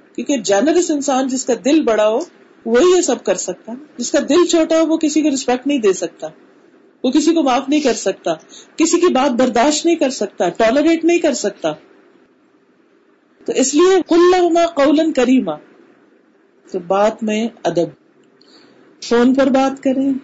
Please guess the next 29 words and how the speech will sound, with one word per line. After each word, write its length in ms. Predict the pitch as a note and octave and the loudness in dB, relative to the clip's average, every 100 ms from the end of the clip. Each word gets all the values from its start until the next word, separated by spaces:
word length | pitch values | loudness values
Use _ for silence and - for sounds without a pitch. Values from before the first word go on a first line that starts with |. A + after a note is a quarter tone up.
| - _ _ _ F#3+ | -16 _ _ _ -4
یا 240 | G3+ G3+ | 0 0
پھر 200 | G3+ G3 F3+ _ _ _ _ _ _ _ | 0 -4 -4 _ _ _ _ _ _ _
میسج 380 | F3+ F#3 F#3 A3 | -6 -4 -4 -2
ریکارڈ 360 | A3 A3+ A3+ A3+ | -2 2 0 0
کر 140 | A3 | -4
کے 140 | A3+ A3+ | -2 -2
بھیجیں 420 | G3+ G3+ G#3+ G#3 G3+ | -2 -4 -8 -12 -6
یا 240 | F#3 F#3+ | -2 -2
پھر 220 | F#3+ F#3+ F3+ _ _ _ _ _ _ | -4 -10 -12 _ _ _ _ _ _
آمنے 340 | F#3+ G3+ A#3 | -4 0 2
سامنے 360 | - G#3+ A#3 A3+ | 2 -2 0 0
بات 360 | G3+ G3+ G#3 - | -2 -4 -6 -10
کریں 240 | G#3 G#3+ A3+ - _ _ _ _ _ | -10 -10 -14 -20 _ _ _ _ _
یا 140 | G#3+ A3+ | -2 -2
کسی 340 | A3 A#3+ C#4 | 0 0 0
کے 80 | C4+ | 0
ہاتھ 300 | B3 B3 B3+ | 0 -2 -2
کوئی 140 | C4 | -2
میسج 360 | A#3 A3+ B3 G3+ | 0 -2 -2 -2
بھیجیں، 360 | A3 G#3+ A3 A#3+ - _ _ _ | -2 -2 -4 -8 -10 _ _ _
سب 320 | - A3+ G#3+ G#3 | -8 -4 -2 -4
میں 140 | G#3 - | -8 -4
ادب، 260 | E3+ E3 D#3+ - _ _ _ F3+ | -4 -2 -4 -8 _ _ _ -6
رسپیکٹ۔ 560 | F3+ - F#3 D3+ - _ _ _ _ _ _ _ _ _ _ _ _ _ - | -6 -2 -4 -4 -10 _ _ _ _ _ _ _ _ _ _ _ _ _ 0
دوسری 320 | D#4+ F4 F#4 | 0 4 2
چیز، 400 | F4 F#3 D#3+ - - _ _ _ _ _ _ _ _ _ _ _ _ | 2 0 0 -6 -18 _ _ _ _ _ _ _ _ _ _ _ _
ان 140 | A3 A3+ | 0 0
کی 200 | B3+ F#3 | 2 0
اطاعت، 300 | F#3+ D3 | 0 -2